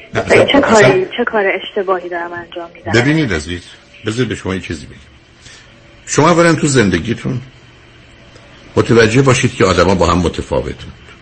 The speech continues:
Speaker 1: بپذیرید تفاوت. من اینجوری به موضوع نگاه می‌کنم، اون اینجوری. دوم، ما با هم اختلاف داریم.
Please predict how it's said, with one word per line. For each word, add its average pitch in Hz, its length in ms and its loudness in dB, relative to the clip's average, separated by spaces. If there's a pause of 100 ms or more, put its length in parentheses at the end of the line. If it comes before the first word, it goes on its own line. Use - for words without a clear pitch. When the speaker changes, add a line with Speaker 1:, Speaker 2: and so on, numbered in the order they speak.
(1160)
Speaker 1:
بپذیرید 107 500 2
تفاوت. 69 460 -6 (600)
من 104 200 4
اینجوری 92 360 2
به 127 120 4
موضوع 117 320 4
نگاه 101 240 4
می‌کنم، 87 260 0
اون 78 100 -2
اینجوری. 65 180 -8 (640)
دوم، 104 240 6
ما 139 100 6
با 123 120 4
هم 120 140 6
اختلاف 95 500 0
داریم. 69 200 -10